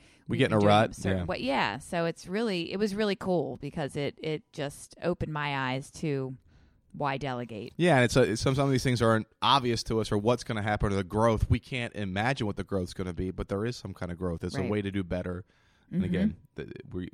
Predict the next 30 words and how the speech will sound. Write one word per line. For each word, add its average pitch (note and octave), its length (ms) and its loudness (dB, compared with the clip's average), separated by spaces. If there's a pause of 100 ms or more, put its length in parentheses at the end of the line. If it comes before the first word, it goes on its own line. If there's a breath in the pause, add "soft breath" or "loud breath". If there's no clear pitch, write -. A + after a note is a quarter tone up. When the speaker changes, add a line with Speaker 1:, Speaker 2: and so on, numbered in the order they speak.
Speaker 1:
we're G2+ 160 -2
invo-, F#2 220 -6
we're G#2 100 0
growing A2+ 340 4
the G#2+ 60 0
number G#2 200 0
of G2 60 -4
people F#2+ 280 -2
involved F#2 380 -4
in F#2 80 -6
the F2+ 60 -2
work F#2 260 -2
of F2 60 -4
the F2+ 60 -6
church. - 380 -8 (520 soft breath)
Um, G2+ 520 -2 (800 soft breath)
again, G#2 220 -4
delegation A2 720 -4
means G#2 180 -2
you G#2 60 -12
can G2 180 -2
leverage G2+ 340 -4
your A2 80 -6
strengths F#2+ 440 -6
and F#2 220 -2
mitigate F#2+ 380 -2
your G#2+ 100 0
weaknesses. - 480 -6
So F2 300 -2
Speaker 2:
Mm-hmm. F3 180 2